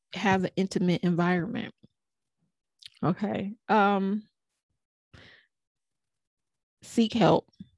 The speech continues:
There's couples therapy. There's, and I recommend individual therapy too. So you per-, people, you go as individuals to therapy and then go to couples counseling. And if there's group counseling, do that. You know, there's a lot of books you can read. There's a lot of things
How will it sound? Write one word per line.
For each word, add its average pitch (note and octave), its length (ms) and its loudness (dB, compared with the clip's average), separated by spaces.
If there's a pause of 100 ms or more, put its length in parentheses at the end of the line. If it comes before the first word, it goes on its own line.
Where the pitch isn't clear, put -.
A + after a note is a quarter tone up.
(480)
There's F3+ 240 4
couples F#3 520 4
therapy. F3+ 600 2
There's, E3+ 360 0 (460)
and G3 120 4
I C#4+ 240 6
recommend G3+ 680 2
individual F3+ 760 0 (380)
therapy E3 420 2
too. C#3+ 320 -4
So - 120 -8
you F3+ 140 0
per-, G#3+ 240 0
people, - 360 -2
you G3 140 2
go G3 280 8
as E3+ 240 4
individuals F3+ 680 0
to G3 100 -8
therapy F3+ 500 -2
and F3 100 -4
then F3 100 -4
go F3 340 2 (320)
to F#3 80 -8
couples F#3+ 420 0
counseling. F3+ 680 -2 (340)
And F3+ 340 6
if E3+ 160 2
there's F3+ 260 6
group F#3 360 4
counseling, F3 640 -2
do D#3+ 180 0
that. - 320 -6 (220)
You F#3 120 2
know, F#3 240 6
there's F3+ 240 6
a F3+ 80 2
lot F#3 180 4
of F#3+ 120 -2
books G#3 320 4
you G3 100 -6
can G3 180 -4
read. F3+ 360 0
There's F#3+ 240 2
a F#3+ 80 0
lot F#3 160 0
of F#3 80 -2
things F3+ 320 -6